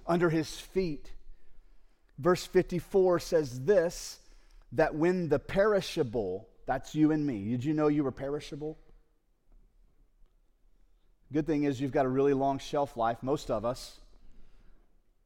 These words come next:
But we have a shelf life. We're perishable. These bodies aren't gonna last forever. We need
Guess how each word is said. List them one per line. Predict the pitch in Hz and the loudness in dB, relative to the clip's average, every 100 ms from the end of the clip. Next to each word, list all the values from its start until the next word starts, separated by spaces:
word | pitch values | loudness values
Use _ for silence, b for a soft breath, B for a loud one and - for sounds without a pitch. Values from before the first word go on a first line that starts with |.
| _ _ _ _ - | _ _ _ _ -2
But | 156 | 0
we | 156 | 2
have | 151 | 0
a | 147 | 0
shelf | - 202 - | 2 2 2
life. | 120 - - - - - - _ - - _ _ _ _ _ _ _ _ | -6 -10 -16 -20 -20 -20 -20 _ -20 -20 _ _ _ _ _ _ _ _
We're | - | -18
perishable. | - 185 160 - - 87 - | -2 0 0 -4 -12 -14 -12
These | - 131 | -6 -6
bodies | 117 147 156 175 180 170 | 4 6 8 6 2 0
aren't | 160 | -2
gonna | 151 160 | 0 2
last | 156 139 139 - - b b b | 4 4 2 -4 -16 b b b
forever. | - 135 139 123 | -4 4 6 6
We | 117 | 2
need | 127 139 | 2 0